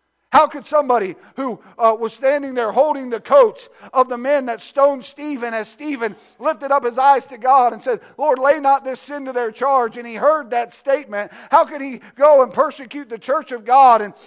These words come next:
how could he do all of this? And then all of a sudden, God saved him and he turned his life around. And now he's trying to win as many people to God as he can when he used to try to kill them and put them in jail. How could that take place? He told Agrippa, he told Felix, he told Festus, he told all of them,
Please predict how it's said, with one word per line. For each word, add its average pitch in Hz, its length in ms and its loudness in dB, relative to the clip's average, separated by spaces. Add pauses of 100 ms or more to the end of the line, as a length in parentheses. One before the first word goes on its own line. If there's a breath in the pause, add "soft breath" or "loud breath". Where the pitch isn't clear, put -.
how 311 160 4
could 294 140 -12
he 277 80 -12
do 294 180 -8
all 269 180 2
of 240 100 -6
this? 285 200 -4
And 247 100 -12
then 269 140 -6
all 294 160 0
of 269 60 -10
a - 20 -12
sudden, 285 220 -2 (240 loud breath)
God 285 300 2
saved 277 420 -4
him 226 160 -4
and 226 80 -14
he 220 80 -14
turned 294 260 -2
his 240 120 -14
life 254 280 0
around. 247 500 -4
And 180 60 -14 (220 loud breath)
now 269 180 0
he's 277 260 -8
trying 277 300 -4
to 262 60 -10
win 277 160 -8
as 240 140 -12
many 277 280 -8
people 254 340 -10
to 240 100 -8
God 269 280 2
as 233 120 -10
he 247 100 -20
can 240 380 -6 (120)
when 247 140 -10
he 254 80 -10
used 277 180 -14
to 269 80 -20
try 262 200 -2
to 220 80 -10
kill 262 340 -2
them 202 140 -8 (160 loud breath)
and 233 100 -14
put 269 140 -2
them 285 100 -10
in 240 140 -14
jail. 262 340 0 (100)
How 349 220 4
could 359 180 -10
that 330 220 2
take 330 240 -4
place? 339 580 -8 (1400)
He 185 140 -18
told 202 220 -6
Agrippa, 165 480 -10
he 185 120 -18
told 175 260 -14
Felix, 202 400 -16
he 190 100 -18
told 180 240 -14
Festus, 185 440 -14
he 214 100 -20
told 202 220 -12
all 214 240 -8
of 180 80 -10
them, 165 120 -16